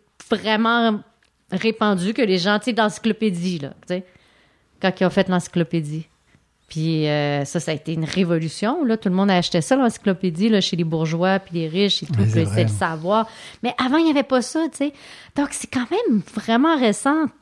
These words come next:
Speaker 1: ce, ce mode de communication de papier. Donc, il y a quelque chose de, de merveilleux. Puis, tu dis que ça va peut-être disparaître. Moi, je dis que non. T'as peut-être raison, parce que c'est si court dans, dans l'histoire de, de l'humanité que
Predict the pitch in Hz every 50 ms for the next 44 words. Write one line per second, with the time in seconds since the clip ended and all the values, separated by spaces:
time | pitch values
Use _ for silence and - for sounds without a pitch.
0 | _ - - 220 202 196 190 185 180 180 185 180 180 180 - - 208 190 196 214
1 | 254 247 220 220 208 - 220 190 190 185 180 - 208 185 185 - 247 233 - -
2 | 202 180 - - 269 269 214 196 - 202 - 196 170 - 277 269 247 233 190 175
3 | - 165 160 175 190 202 202 190 190 185 185 175 220 311 480 494 - - _ _
4 | _ _ _ - _ _ - 190 - _ _ _ - - - 202 185 226 294 -
5 | 240 208 190 190 - 226 226 202 185 - - - 202 190 185 202 202 190 196 202
6 | 208 185 165 156 170 - - 220 285 403 - 233 196 - - 277 277 285 - -
7 | 247 233 240 262 427 508 - - 226 - - 220 - - 214 - - - - 311
8 | - - - 302 311 320 320 302 233 226 208 202 185 180 180 175 180 185 185 185
9 | 185 175 - - - 214 214 220 196 196 196 190 185 180 180 180 180 175 185 180
10 | 185 185 190 185 180 170 160 - - 277 415 466 - _ _ _ _ _ _ _
11 | _ _ _ _ _ _ _ _ _ _ _ - - 208 208 202 190 190 185 180
12 | 180 175 170 170 170 170 170 175 175 175 170 170